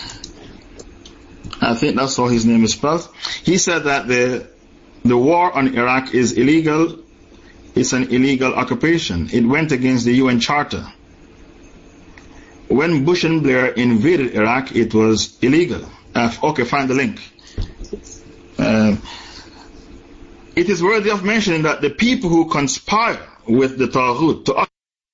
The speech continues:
occupy Iraq be considered innocent people. Whenever a Muslim country is, whenever a Muslim country is invaded,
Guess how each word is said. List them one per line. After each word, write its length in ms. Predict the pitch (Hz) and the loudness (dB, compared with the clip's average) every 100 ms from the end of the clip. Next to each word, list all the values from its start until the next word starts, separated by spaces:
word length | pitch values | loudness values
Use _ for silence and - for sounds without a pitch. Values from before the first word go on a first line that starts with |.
| _ _ _ - | _ _ _ -12
occupy 340 | 160 135 123 | -6 -4 -2
Iraq 460 | 110 113 147 170 - _ | -2 0 -2 -6 -14 _
be 120 | 127 | -4
considered 760 | 131 139 131 117 117 113 110 101 - - - - - - - | -2 -2 0 0 2 2 0 -2 -8 -20 -20 -20 -20 -12 -4
innocent 440 | 151 139 131 117 | -2 -2 -2 -2
people. 320 | 139 196 101 87 - - - - - - | 0 0 -4 -12 -18 -20 -20 -20 -20 -4
Whenever 340 | - 185 240 180 | -2 0 0 -2
a 140 | 175 | 0
Muslim 440 | 214 202 160 131 - | -2 0 -2 -4 -4
country 580 | - 175 131 123 117 | -2 0 0 2 2
is, 720 | 117 110 107 104 98 - - - - _ - - - - - - - - - - - | 2 2 2 2 -2 -4 -6 -10 -20 _ -20 -20 -20 -20 -20 -20 -20 -20 -20 -16 -4
whenever 400 | 117 143 208 196 | 0 0 0 0
a 120 | 160 | -2
Muslim 600 | 175 185 - 135 120 - - - - - - - - - | -2 -4 -2 -2 -2 -6 -14 -12 -12 -14 -20 -20 -16 -4
country 480 | 185 190 151 110 | -2 0 0 0
is 500 | 104 107 107 104 - | 0 2 2 0 -2
invaded, 560 | 120 117 117 135 92 | 0 2 2 0 -4